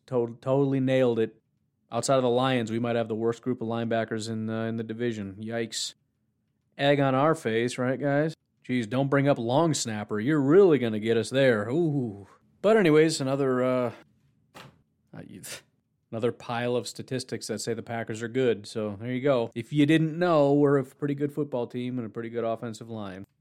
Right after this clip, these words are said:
And again, there are questions. But the, the other thing I really like about the offensive line, and, and I've mentioned this several times, but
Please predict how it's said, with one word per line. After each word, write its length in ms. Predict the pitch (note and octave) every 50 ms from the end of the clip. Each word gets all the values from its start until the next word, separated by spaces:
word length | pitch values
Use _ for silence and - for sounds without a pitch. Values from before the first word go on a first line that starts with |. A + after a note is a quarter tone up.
| _ -
And 100 | G3 G3+
again, 180 | G#3 A3 A3 F#3
there 140 | F3 E3
are 140 | E3+ E3+ E3
questions. 580 | E3 - E3 D3 A#2+ - - - - _ _ _ _ _ _ _ _ _
But 140 | - D3+ C#3
the, 120 | F3+ -
the 220 | F3 D#3 E3 G3
other 140 | A#3+ C4 B3+
thing 220 | - - G3 F#3 E3+
I 40 |
really 240 | D#3 C#3+ D3 D#3+ D#3
like 240 | C#3 C3+ C3+ C3+ -
about 220 | D3 C3 A#2+ A#2
the 80 | - A#2
offensive 440 | A#2 A#2+ A#2 - C3 A2+ - A#2 G#2
line, 280 | G#2+ A#2 A#2 A2+ A2
and, 80 | G#2+ A2
and 180 | - A#2+ B2 A#2
I've 160 | A2+ A2+ -
mentioned 420 | - B2+ C3+ C#3+ D3+ D3 - D3 C#3
this 140 | B2+ -
several 260 | - C#3+ C3+ B2 A#2+ A2
times, 440 | - - B2+ B2 B2 A#2+ A2 G#2
but 260 | G#2 A2+ A2+ G#2+ -